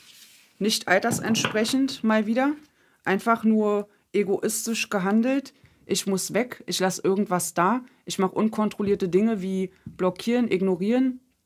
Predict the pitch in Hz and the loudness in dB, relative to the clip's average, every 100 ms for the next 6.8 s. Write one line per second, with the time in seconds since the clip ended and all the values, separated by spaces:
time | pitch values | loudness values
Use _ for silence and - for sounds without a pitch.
0 | _ _ _ _ _ _ - 175 - 180 | _ _ _ _ _ _ -6 -4 -2 -2
1 | 208 - 190 196 214 - 196 202 185 190 | -2 -2 -2 0 -2 -4 -4 -4 -2 -2
2 | 202 151 190 - 202 185 - 180 190 190 | -2 0 -2 -2 -4 -4 -2 0 0 0
3 | 180 185 196 190 185 175 180 190 - - | -2 -2 -4 -4 -4 -2 -4 -6 -8 -10
4 | 220 233 233 190 - 165 165 151 151 180 | -4 0 2 0 0 0 0 -2 0 0
5 | - - 131 151 135 156 143 147 143 165 | 0 0 0 -2 -2 -2 0 -2 0 0
6 | 165 143 143 - 160 170 127 147 | 0 -2 -4 -4 -2 0 0 -4